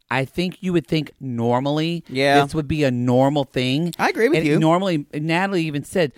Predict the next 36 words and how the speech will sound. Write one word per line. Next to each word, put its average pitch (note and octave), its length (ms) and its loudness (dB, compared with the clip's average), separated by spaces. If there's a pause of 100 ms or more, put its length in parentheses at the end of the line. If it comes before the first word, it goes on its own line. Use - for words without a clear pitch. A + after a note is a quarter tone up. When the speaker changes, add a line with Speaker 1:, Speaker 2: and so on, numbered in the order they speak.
(200)
Speaker 1:
"Sometimes A#3 460 0
I G#3 60 4
just F3+ 280 0
explain F#3+ 480 -2
things D#3 220 -4
to B2 100 -6
him, A2 80 -4
but B2+ 220 -4
I C#3+ 80 0
have, D3+ 240 -2 (340)
I D3+ 80 0
say F3+ 220 0
I E3 100 4
want E3+ 240 0
something, C3+ 380 -4
and C#3 160 0
I D3 60 0
have E3+ 200 -2
to D#3+ 100 -4
give D#3 200 0
him D#3 140 0
this C3+ 180 -2
whole D#3+ 300 -2
reason." C3+ 680 -4 (520)
Like, C3+ 200 -2
I C#3+ 80 2
have E3 220 0
to D#3 80 -4
go D3+ 220 2
into C#3+ 220 0
this A#2 220 -6
whole D#3+ 440 2
long C#3 680 0
reason C#3 340 -2
of G#2+ 100 -4
why A#2+ 540 -4